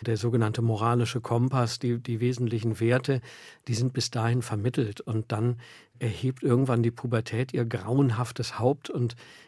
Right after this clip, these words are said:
es wird alles in Frage gestellt, aber in Wirklichkeit ist schon alles drin in der Seele. Das weiß man ja immer dann, wenn Freunde erzählen oder Nachbarn:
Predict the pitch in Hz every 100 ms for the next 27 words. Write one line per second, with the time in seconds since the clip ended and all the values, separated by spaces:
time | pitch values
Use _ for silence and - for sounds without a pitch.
0 | - - - 139 135 131 131 113 - 98
1 | 147 165 120 117 120 123 147 139 120 120
2 | 135 127 123 120 143 - 131 123 123 123
3 | - - 131 180 117 110 104 107 117 123
4 | 123 - - - - _ 120 113 - 117
5 | 117 - 131 123 127 127 113 110 117 143
6 | 131 117 113 117 - - - 117 110 139
7 | 147 123 - 123 127 127 139 110 107 110
8 | 110 - - 131 120